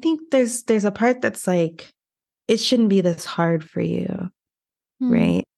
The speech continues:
Speaker 1: Or, like, "It shouldn't be this hard for you to explain this or to talk about things. Like, it should be easier." And hurt in a sense, like, like, "Oh, I wish we could just be," kind of thing. Does that make sense? Yeah. <laughs>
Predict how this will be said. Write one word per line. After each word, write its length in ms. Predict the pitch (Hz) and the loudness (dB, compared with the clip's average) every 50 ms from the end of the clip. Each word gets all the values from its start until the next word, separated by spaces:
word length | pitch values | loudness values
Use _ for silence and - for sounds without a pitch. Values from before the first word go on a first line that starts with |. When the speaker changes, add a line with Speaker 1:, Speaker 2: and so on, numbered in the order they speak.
| _ _ - - | _ _ -6 -2
Speaker 1:
Or, 200 | 180 165 165 165 | 0 2 4 4
like, 240 | 165 160 160 - - | 4 2 0 0 -2
"It 100 | 180 175 | -4 -2
shouldn't 280 | - - 226 208 202 | -2 -2 0 0 0
be 120 | 190 185 180 | 0 0 0
this 160 | 175 165 160 | -2 -4 -8
hard 320 | - - 165 165 160 156 - | -4 -2 0 0 0 -2 -2
for 60 | - | -2
you 80 | 170 170 | -2 0
to 60 | 160 160 | 0 0
explain 540 | 160 156 - - - - 160 156 156 156 | 0 -2 -6 -10 -4 -4 -2 0 0 0
this 260 | 165 170 160 156 - - | 0 -2 -4 -6 -6 -4
or 140 | - - 165 160 | -2 -2 -2 0
to 360 | - - - - - 180 170 _ _ _ _ _ _ _ _ _ _ _ _ _ - | 0 0 0 0 -2 -4 -6 _ _ _ _ _ _ _ _ _ _ _ _ _ -6
talk 300 | - - 190 175 165 - | -2 0 0 0 0 -2
about 280 | 165 160 160 160 156 | -2 -2 -2 -2 -2
things. 300 | - 160 160 156 156 156 165 | 0 0 0 0 0 0 -2
Like, 120 | 160 - 165 | -2 -2 -2
it 100 | 165 - | -4 -4
should 260 | - - 170 165 - | -4 -6 -6 -4 -2
be 260 | - 160 156 156 151 - - | 0 0 2 2 0 -2 -2
easier." 640 | 156 170 175 170 156 - 160 151 151 - - - 170 247 _ _ _ _ _ _ _ _ _ _ _ - | 0 0 0 0 0 0 -2 0 0 0 -2 -2 -4 -8 _ _ _ _ _ _ _ _ _ _ _ -6
And 160 | - 180 180 175 | -2 0 0 0
hurt 320 | 165 175 202 196 190 - | 0 2 2 0 2 0
in 100 | 180 175 | 0 0
a 80 | 170 165 | 0 -2
sense, 440 | 170 - 170 165 156 156 156 - | -2 -2 -2 -2 -2 -2 -4 -2
like, 400 | 175 160 156 151 156 - - - _ _ _ _ _ _ _ _ _ _ _ _ _ - | -2 0 0 -2 -4 -8 -16 -20 _ _ _ _ _ _ _ _ _ _ _ _ _ 0
like, 180 | 233 202 190 | 0 0 2
"Oh, 120 | 202 196 190 | 2 2 2
I 120 | 190 180 | 4 4
wish 260 | 175 185 180 - - | 4 2 2 0 0
we 80 | 180 170 | -2 -4
could 100 | - 165 - | -4 -4 -8
just 320 | - 151 - - - 151 | -6 -6 -6 -8 -8 -2
be," 300 | - 165 156 151 143 147 | 0 2 2 2 0 -2
kind 280 | - - - 147 147 147 | -4 -2 0 0 0 0
of 80 | 147 147 | 0 -2
thing. 300 | 147 147 151 156 160 156 - _ _ | -2 -2 0 -2 -4 -4 -8 _ _
Does 80 | - 190 | -2 0
that 100 | 185 185 | 2 4
make 160 | 202 214 214 | 4 2 0
sense? 400 | - - 254 254 254 - - - _ _ _ - | 0 0 -2 -2 -2 -6 -10 -20 _ _ _ -6
Yeah. 220 | 202 185 180 175 - _ _ _ _ - | -6 -6 -6 -8 -12 _ _ _ _ -10
<laughs> 120 | 202 - | -10 -10